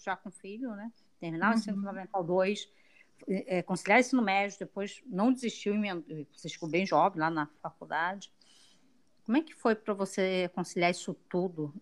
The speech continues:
Speaker 1: Em alguns momentos, aí, você é um aluno dedicado, viu? Você lá nas correrias, estudando pra caramba. Como é que era, né? Como é que foi esse período todo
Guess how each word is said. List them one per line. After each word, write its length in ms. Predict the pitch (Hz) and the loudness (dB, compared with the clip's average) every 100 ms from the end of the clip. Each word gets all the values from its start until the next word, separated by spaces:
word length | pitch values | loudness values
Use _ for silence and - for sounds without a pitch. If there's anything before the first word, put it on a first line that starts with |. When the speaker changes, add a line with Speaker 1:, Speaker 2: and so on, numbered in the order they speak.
| - | -4
Speaker 1:
Em 80 | 160 | 0
alguns 320 | 156 165 160 | 0 0 0
momentos, 440 | 170 165 175 - | 4 4 2 -2
aí, 140 | 170 160 | -2 -2
você 300 | 156 160 - | -2 -6 0
é 40 | |
um 120 | 214 | 2
aluno 260 | 208 202 196 | 4 6 4
dedicado, 500 | 190 196 - 190 175 | 4 2 8 8 8
viu? 200 | 165 190 | 2 0
Você 260 | 175 - 160 | 0 -2 4
lá 240 | 156 190 | 6 6
nas 460 | 175 156 151 - - | 6 0 -2 -8 -8
correrias, 420 | 160 170 156 175 | -4 -2 -2 -2
estudando 340 | - 165 170 | -2 -4 -4
pra 140 | 165 165 | -2 -4
caramba. 480 | - 151 160 180 175 _ _ _ _ _ | 4 4 4 -2 -4 _ _ _ _ _
Como 120 | 220 | 4
é 40 | 269 | 4
que 200 | 277 226 | 6 6
era, 400 | 170 170 151 139 | 8 8 6 -4
né? 260 | 143 156 160 | -6 -6 -8
Como 140 | - 165 | -6 -6
é 20 | |
que 120 | 170 | -6
foi 380 | - 196 175 156 | 0 4 4 2
esse 640 | 147 - - 143 - - | -6 -8 -6 -6 -6 -2
período 440 | 165 151 180 160 147 | 4 6 6 4 -4
todo 500 | - 170 156 - | 0 2 2 0